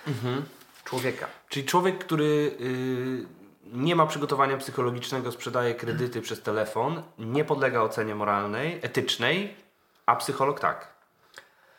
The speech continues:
Speaker 1: Tak? To jest ta różnica? Jest mój punkcik?
Speaker 2: E, p-, psycholog przynajmniej się troszeczkę dokształcił w tym temacie. I on przynajmniej m-, mógł przegadać w czasie swojej edukacji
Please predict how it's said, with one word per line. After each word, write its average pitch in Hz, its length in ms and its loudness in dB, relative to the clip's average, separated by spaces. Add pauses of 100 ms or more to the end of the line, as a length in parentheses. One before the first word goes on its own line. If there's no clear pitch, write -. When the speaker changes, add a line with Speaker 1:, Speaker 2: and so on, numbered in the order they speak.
(1040)
Speaker 1:
Tak? - 140 4 (220)
To 135 60 0
jest 117 100 -2
ta 123 60 2
różnica? 113 440 0 (360)
Jest 120 220 -2
mój 117 100 -2
punkcik? 120 400 -10 (2000)
Speaker 2:
E, 127 580 -4
p-, - 220 -10
psycholog 202 480 0
przynajmniej 196 400 0
się 180 80 -4
troszeczkę 165 720 0
dokształcił 120 520 -2
w - 40 -16
tym 104 160 -10
temacie. - 380 -8 (640)
I 143 60 2
on 151 100 2
przynajmniej 165 680 0
m-, 156 260 0 (120)
mógł 170 460 2
przegadać 151 800 2
w - 140 -12
czasie 143 300 0
swojej 143 260 0
edukacji 135 720 -4